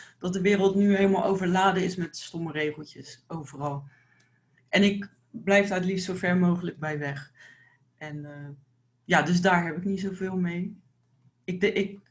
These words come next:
zou liever uitgaan van goedheid, i-, goede intenties van de mens. En samen gaan we er iets moois van maken. Dan, eh, is het misschien een beetje idealistisch of utopisch, <laughs> of hoe zeg je dat?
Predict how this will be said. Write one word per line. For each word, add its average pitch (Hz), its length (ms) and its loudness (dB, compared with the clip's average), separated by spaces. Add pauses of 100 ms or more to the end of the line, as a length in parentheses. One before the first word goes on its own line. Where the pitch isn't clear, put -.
(240)
zou 190 240 -2
liever 202 240 2
uitgaan 185 420 0
van 175 280 -4 (380)
goedheid, 185 760 0 (120)
i-, 180 160 0
goede 185 320 -2
intenties 202 760 0 (600)
van 196 180 0
de 196 60 4
mens. 196 380 2
En 180 400 0
samen 185 380 0
gaan 185 220 0
we 170 120 -4
er 180 60 -2
iets 180 160 -2
moois 180 260 2
van 180 180 0
maken. 170 380 -4
Dan, 160 300 -8
eh, 156 80 -10 (300)
is - 120 -14
het 180 80 -2
misschien 170 260 -2
een 160 80 -4
beetje 151 600 -4 (260)
idealistisch 175 760 -6
of - 320 -14 (800)
utopisch, 233 920 2
<laughs> - 40 0
of - 220 0
hoe 233 160 -2
zeg - 340 -2
je 185 80 -2
dat? 180 300 -2